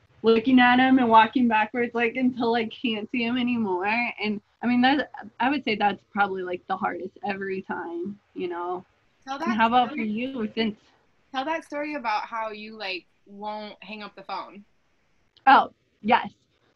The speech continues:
Speaker 1: So when me and Ben talk on the phone and, like, the twenty minutes pop up, which you'll hear, Bren-, we call her Brenda. She's the automated voice,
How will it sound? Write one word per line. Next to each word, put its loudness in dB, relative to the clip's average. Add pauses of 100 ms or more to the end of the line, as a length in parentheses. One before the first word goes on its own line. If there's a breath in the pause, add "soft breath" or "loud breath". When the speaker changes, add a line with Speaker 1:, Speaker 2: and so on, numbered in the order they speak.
(160)
Speaker 1:
So 2 (960)
when 4
me 8
and 6
Ben 0
talk -4
on 0
the -2
phone -4
and, -8
like, -10
the -8
twenty -4
minutes -4
pop -2
up, -6 (320)
which -10
you'll -6
hear, -6
Bren-, -10
we -10
call -4
her -2
Brenda. -4
She's -4
the 0
automated -2
voice, -4